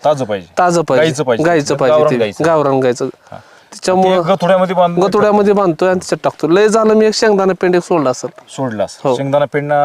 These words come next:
Speaker 1: किती एका ड्रमला किती सोडलं?
Speaker 2: म्हणजे दोनशे लिटरला पाच किलो शेंगदाणा पेंड.
Speaker 1: पाच किलो. त्यांनी,
Speaker 2: हो.
Speaker 1: त्यांनी काय फरक पडला?
Speaker 2: त्यांनी म्हणजे थोडंसं कसं असतं, मायक्रोन्यूट्रंट म्हणा किंवा फुगण्याची म्हणा, क्वालिटी म्हणा, शायनिंग म्हणा. एक
Speaker 1: बरं.
Speaker 2: मला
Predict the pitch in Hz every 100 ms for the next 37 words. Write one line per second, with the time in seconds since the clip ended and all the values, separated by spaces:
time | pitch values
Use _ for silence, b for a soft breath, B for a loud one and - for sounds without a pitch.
0 | 143 - 151 156 143 - 139 123 110 107
1 | 127 131 120 120 120 120 - 165 165 165
2 | 160 156 156 156 156 156 156 151 165 165
3 | - 160 160 170 - 170 - 135 - 139
4 | 123 127 123 123 113 - - 95 - 120
5 | 123 120 - - 143 147 139 123 113 117
6 | 110 113 - 165 185 190 190 185 - 180
7 | - 190 190 190 190 190 180 - 190 -
8 | 180 185 175 170 160 165 156 156 147 147
9 | 143 _ b b _ 147 143 - 160 147
10 | 135 139 139 135 131 156 143 131 135 131
11 | 135 135 151 131 135 131 135 - B B
12 | B 160 147 170 180